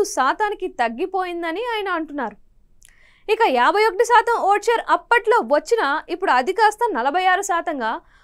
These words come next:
వైసీపీకి ఉందని, కూటమి ఓటు షేరు యాభై నాలుగుకి పెరిగిందని అంటున్నారు. ఈ నేపథ్యంలో కాపుల ఓట్లు కూటమికి టర్న్ కావాలంటే పవన్కి హోంశాఖతో పాటు ఉప ముఖ్యమంత్రి పదవి ఇవ్వాలని ఆయన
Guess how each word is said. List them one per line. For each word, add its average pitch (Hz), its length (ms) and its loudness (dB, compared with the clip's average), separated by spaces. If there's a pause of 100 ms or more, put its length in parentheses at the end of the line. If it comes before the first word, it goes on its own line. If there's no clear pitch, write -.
(180)
వైసీపీకి 427 600 4
ఉందని, 339 400 -2 (180)
కూటమి 339 380 -4 (120)
ఓటు 330 260 -2
షేరు 285 300 -2 (120)
యాభై 240 360 0
నాలుగుకి 294 340 -4 (100)
పెరిగిందని 302 640 -6
అంటున్నారు. 302 420 -6 (580)
ఈ 220 100 -10
నేపథ్యంలో 269 540 -2 (500)
కాపుల 415 460 4 (180)
ఓట్లు 415 240 2 (180)
కూటమికి 392 540 0 (160)
టర్న్ 359 340 2
కావాలంటే 302 580 2 (220)
పవన్కి 311 400 -2 (140)
హోంశాఖతో 311 680 0 (140)
పాటు 277 340 -2 (520)
ఉప 403 140 -4 (120)
ముఖ్యమంత్రి 440 520 0
పదవి 392 240 4 (120)
ఇవ్వాలని 349 460 2 (120)
ఆయన 381 160 -2